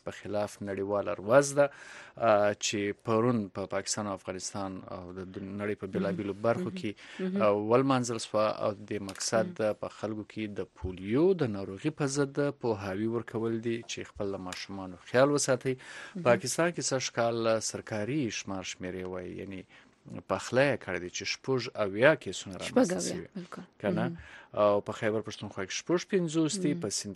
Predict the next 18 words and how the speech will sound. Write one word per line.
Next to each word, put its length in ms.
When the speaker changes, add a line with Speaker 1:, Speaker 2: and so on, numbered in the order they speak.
Speaker 1:
کې 60
اته 280
دي، 200
بلوچستان 600
کې 100
اووه، 500
پنجاب 440
کې 120
Speaker 2:
یعنې 200
Speaker 1:
پنځه. 80
Speaker 2:
اتیا 420
فیصده 440
کیسونه 480
د 80
خیبر 300
پښتونخوا 600
نه 120
دي 180